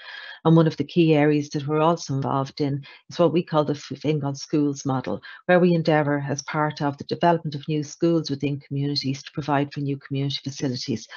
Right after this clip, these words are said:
as part of that, um, that community. There are thirty-one facilities across Fingal. It's critical that we work to ensure that these facilities are operational, that they're offering a good variety of programming,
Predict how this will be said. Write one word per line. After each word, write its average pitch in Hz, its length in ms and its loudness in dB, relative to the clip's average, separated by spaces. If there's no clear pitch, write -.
as 139 120 -10
part 110 340 -6
of - 160 -12
that, 131 120 -2
um, 131 380 -4
that 135 160 -6
community. - 540 -6
There 185 60 6
are 185 40 6
thirty-one 165 520 4
facilities 151 560 0
across 151 360 -2
Fingal. 170 480 2
It's - 320 -4
critical 170 460 4
that 160 160 -2
we 151 140 0
work 151 500 -2
to 156 160 -4
ensure 147 420 0
that 139 180 -8
these 147 280 -6
facilities 151 680 -4
are 147 160 -4
operational, 151 800 0
that 147 140 -4
they're 143 120 0
offering 143 360 -2
a 143 60 -2
good 147 380 -2
variety 143 440 0
of - 160 -6
programming, 165 600 2